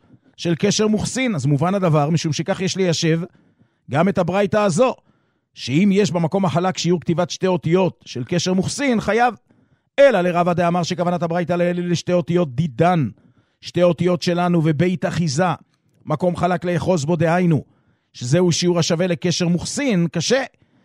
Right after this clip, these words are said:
הרי אחא כאן בנייר מחוק ובשטר פרוע, שיש במקום החלק שלהם שיעור הראוי לכתיבת שתי אותיות, בית אחיזה לא צריך, לא צריך מקום לאחוז בנייר. שהרי יכול לאחוז בנייר במקום המחוק, ובשטר במקום כתב השטר.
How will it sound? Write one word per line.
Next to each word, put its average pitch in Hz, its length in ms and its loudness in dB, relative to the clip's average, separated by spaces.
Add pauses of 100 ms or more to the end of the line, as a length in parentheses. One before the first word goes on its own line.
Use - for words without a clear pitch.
(160)
הרי 160 300 0
אחא 202 140 -2
כאן 202 220 2
בנייר 185 280 2
מחוק 190 360 -2
ובשטר 175 400 0
פרוע, 160 440 4 (400)
שיש 156 320 0
במקום 185 360 0
החלק 175 320 -2
שלהם 175 280 2
שיעור 185 340 0
הראוי 170 240 4
לכתיבת 170 380 0
שתי - 180 -2
אותיות, 185 680 2 (240)
בית 160 240 -2
אחיזה 170 360 0
לא 190 100 2
צריך, 208 380 -2
לא 170 80 0
צריך 165 180 -2
מקום 185 300 0
לאחוז 180 300 0
בנייר. 190 400 2 (520)
שהרי 135 260 0
יכול 180 280 2
לאחוז 170 300 0 (100)
בנייר 156 540 4
במקום 156 400 0
המחוק, 190 580 -2 (360)
ובשטר 147 640 0
במקום 151 420 2
כתב 185 240 -2
השטר. 240 320 4